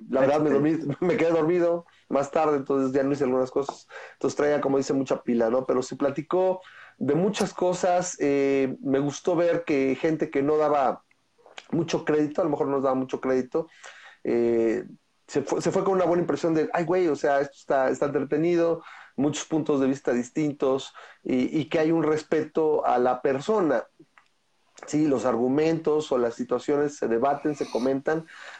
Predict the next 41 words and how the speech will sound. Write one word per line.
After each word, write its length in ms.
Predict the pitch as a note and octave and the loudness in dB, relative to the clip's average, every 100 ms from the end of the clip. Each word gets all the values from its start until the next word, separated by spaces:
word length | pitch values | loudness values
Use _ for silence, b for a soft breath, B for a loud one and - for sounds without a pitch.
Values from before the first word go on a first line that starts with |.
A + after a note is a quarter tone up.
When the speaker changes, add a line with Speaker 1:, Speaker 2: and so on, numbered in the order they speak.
| B - | B -2
Speaker 1:
pero 220 | E3+ E3 | 0 2
la 180 | D3+ - | 0 0
persona 560 | D3 - F3 E3+ D#3+ | -4 0 0 2 2
es, 220 | D3+ D3+ D3 | 2 0 -2
es 160 | C#3 | -4
sumamente 580 | - F3 D#3 D3 C#3+ C#3+ | -4 0 2 2 0 -4
respetada, 640 | B2+ C3+ B2+ C3+ C3+ C3 | -4 -6 -2 0 2 2
y 120 | D3+ C#3+ | -2 -2
creo 200 | E3 D#3+ | -4 0
que 220 | D#3 C3+ | 0 0
después 440 | B2+ C3 F3 D#3+ | -2 -4 -2 0
de, 160 | D#3+ D#3 - | -2 -4 -8
de, 300 | C3 B2 A2+ | -2 0 0
de 160 | B2+ | -2
diez 280 | C3 E3+ F3 | 0 -2 0
años 520 | A3 F3 C3 C3 - B B B B - | 0 2 0 -2 -12 B B B B -4
de 160 | A#2+ | -2
hacer 220 | B2 D#3 | 0 0
este 440 | D3 D3 C#3+ B2+ A#2 | 0 0 2 2 2
guateque, 480 | A#2+ C3 D#3 D#3 D3 | 2 0 -2 0 -2
de 60 | |
hacer 220 | A#2+ C3 | 0 -2
este 200 | B2 - | -4 -2
relajito, 720 | A#2 A#2 B2+ D#3+ D3 D#3 D#3 B B B B | 0 0 0 -4 -4 -4 -4 B B B B
quiero 260 | - D3+ D3+ | -2 0 0
pensar 580 | D3+ C#3+ - D3 C#3+ - - | 0 0 0 0 0 -6 -2
que, 360 | D3+ D3 - - | 2 2 0 0
eh, 1000 | B2 B2 A#2+ A#2 A2+ A2+ A2+ A2+ G#2 G#2 _ - _ | 0 2 2 2 2 2 2 2 0 -2 _ -20 _
bueno, 320 | - A2+ C#3+ C#3 | -10 -2 0 2
al 80 | |
menos 300 | D3+ F3 D#3 | 2 2 2
yo, 220 | C3+ D3 C#3+ | 2 0 0
yo 160 | D3+ | -2
puedo 160 | D3+ C#3 | 2 2
hablar 160 | C3+ C3 | 2 2
así 160 | C#3+ | -2
que 60 | C3 | -2
nada 120 | B2+ | -2
más 80 | - | -2
por 140 | B2+ | -2
mí, 240 | C#3 D#3+ | 0 0